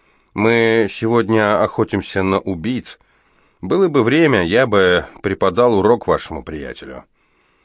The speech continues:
Управляющий, фамилия которого была Вернер, засмеялся. "Кого ищете, Том?" "Пару головорезов. Вы можете нам помочь. Я не прошу вас выдавать банковские секреты, но это важно.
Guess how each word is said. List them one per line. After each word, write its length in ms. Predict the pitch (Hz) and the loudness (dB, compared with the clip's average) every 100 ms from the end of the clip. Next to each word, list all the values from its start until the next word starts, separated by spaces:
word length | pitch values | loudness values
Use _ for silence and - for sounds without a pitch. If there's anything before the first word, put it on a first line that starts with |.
| _ _ | _ _
Управляющий, 760 | 90 98 85 92 90 85 92 | -6 -4 -2 0 -2 -4 -8
фамилия 440 | 85 92 92 87 87 | -4 -4 -2 -2 -2
которого 460 | 90 87 90 87 | -2 -2 0 -2
была 360 | 76 87 85 85 | -2 0 0 0
Вернер, 480 | 80 110 92 85 - _ _ _ | 0 -2 0 -4 -6 _ _ _
засмеялся. 880 | 90 95 101 95 87 69 - 73 - - - | -8 -6 -4 -2 0 -2 -6 -14 -16 -20 -4
"Кого 280 | 98 139 | -2 0
ищете, 420 | 185 180 - - 71 | -2 -4 -8 -12 -6
Том?" 360 | - 113 65 _ _ _ _ _ _ _ _ _ | -2 -2 -4 _ _ _ _ _ _ _ _ _
"Пару 240 | 190 175 | -2 -2
головорезов. 800 | 151 160 160 170 185 160 73 - - - | 0 0 2 4 4 2 -2 -10 -18 -6
Вы 160 | 87 120 | 0 2
можете 320 | 147 - 123 | 0 0 -2
нам 160 | 123 110 | 0 0
помочь. 500 | 127 135 80 - - _ _ _ _ _ _ | 0 0 -2 -4 -18 _ _ _ _ _ _
Я 200 | - 117 | -2 0
не 100 | 131 | 0
прошу 380 | 127 127 - 143 | 0 -2 0 2
вас 320 | 117 95 - | 2 0 -2
выдавать 440 | 104 101 110 113 92 | -2 0 2 2 2
банковские 520 | 113 101 104 - 98 | -2 -2 -4 -6 -8
секреты, 520 | - - 135 135 90 | -8 -4 -2 -2 -4
но 120 | 87 | -2
это 320 | 87 92 98 90 | -2 0 0 2
важно. 540 | 101 123 85 69 | 2 0 0 -8